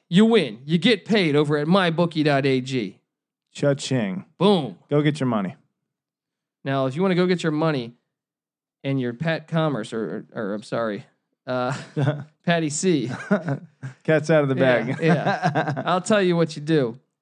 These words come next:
Speaker 1: You, you go over to Memphis and, and you bet, I'm sorry, you go over to MyBookie A G and you, you bet on Memphis, right? 'Cause I think you're high on Memphis, buddy.
Speaker 2: I am.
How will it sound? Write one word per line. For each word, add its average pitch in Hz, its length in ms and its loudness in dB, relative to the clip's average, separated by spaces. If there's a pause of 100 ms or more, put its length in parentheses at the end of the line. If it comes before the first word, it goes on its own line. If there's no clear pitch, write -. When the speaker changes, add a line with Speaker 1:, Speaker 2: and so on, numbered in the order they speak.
(160)
Speaker 1:
You, 151 120 0
you 151 200 -2
go 180 200 4
over 202 120 4
to 170 100 2
Memphis 156 540 -2 (600)
and, 143 200 -4 (240)
and 143 160 0
you 135 80 0
bet, 160 420 -2
I'm 131 180 -4
sorry, 127 180 -4
you 123 40 -4
go 175 160 4
over 170 140 4
to 143 40 0
MyBookie 151 420 0
A 143 40 0
G 147 160 -2
and 139 80 -2
you, 123 120 -6 (100)
you 131 120 -2
bet 185 280 2
on 165 140 0
Memphis, 139 500 -6 (260)
right? 196 300 0
'Cause 143 160 -6
I 156 120 0
think 180 220 -4
you're 175 120 2
high 156 180 0
on 139 120 0
Memphis, 151 300 -4
buddy. 82 300 -10 (480)
Speaker 2:
I 110 100 -4
am. 87 220 -6